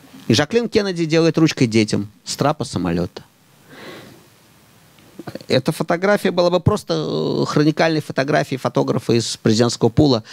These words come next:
но они улетают в Даллас за день.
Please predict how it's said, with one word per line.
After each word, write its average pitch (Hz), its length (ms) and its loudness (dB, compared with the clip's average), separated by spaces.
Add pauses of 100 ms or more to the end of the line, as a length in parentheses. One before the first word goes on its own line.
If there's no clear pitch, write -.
(180)
но 127 80 2
они 156 120 4
улетают 156 400 4
в 113 80 -8
Даллас 101 600 -4 (880)
за 113 180 4
день. 104 380 0